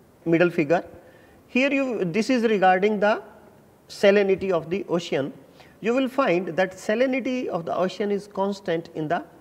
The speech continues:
mixed layer, but it decreases in the halohaline layer, and then it remains almost,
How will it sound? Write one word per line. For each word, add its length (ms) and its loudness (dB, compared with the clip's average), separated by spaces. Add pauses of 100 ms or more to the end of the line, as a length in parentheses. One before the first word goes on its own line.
(220)
mixed 300 -4
layer, 320 -2 (340)
but 300 0
it 320 -6
decreases 640 0
in 240 0
the 240 0 (320)
halohaline 720 0 (300)
layer, 360 4 (360)
and 260 -2
then 220 4
it 120 0
remains 460 6
almost, 680 4